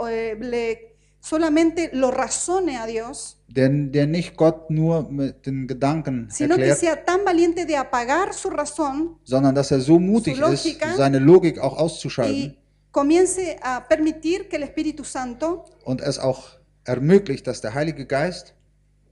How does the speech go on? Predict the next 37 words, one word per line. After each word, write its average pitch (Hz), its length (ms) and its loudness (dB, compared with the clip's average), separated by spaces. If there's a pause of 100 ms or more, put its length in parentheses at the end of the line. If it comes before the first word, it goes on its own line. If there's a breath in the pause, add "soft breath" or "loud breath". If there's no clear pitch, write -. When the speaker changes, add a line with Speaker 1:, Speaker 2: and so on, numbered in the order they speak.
(220)
Speaker 1:
muestre 339 520 -2
cosas 330 680 -8 (400)
a 247 120 -8
tu 269 180 -6
vida, 320 360 2 (140)
Speaker 2:
dass 123 220 0
er 131 140 4
Dinge 165 300 2
zeigt 147 400 2
in 123 100 -6
deinem 120 240 0
Leben, 151 380 0
Speaker 1:
confirme 320 640 -2
cosas 262 380 -10
para 220 220 -8
tu 220 140 -16
vida, 208 340 -14 (100)
Speaker 2:
Dinge 151 300 0
bestätigt 175 600 0
in 120 100 -4
Speaker 1:
que 113 120 -2
Speaker 2:
deinem - 120 0
Speaker 1:
no - 60 0
Speaker 2:
Leben, 254 120 0
Speaker 1:
siempre 262 340 -6
van 214 140 -10
a 202 40 -14
ser 208 220 -8
lógicas. 190 540 -6
Speaker 2:
die 131 100 -4
nicht 160 360 -4
immer 131 160 -6
logisch 101 380 -8
sind. 85 140 -16 (200)
Speaker 1:
Bendigo 269 440 0
a 330 80 0
Dios 294 540 -4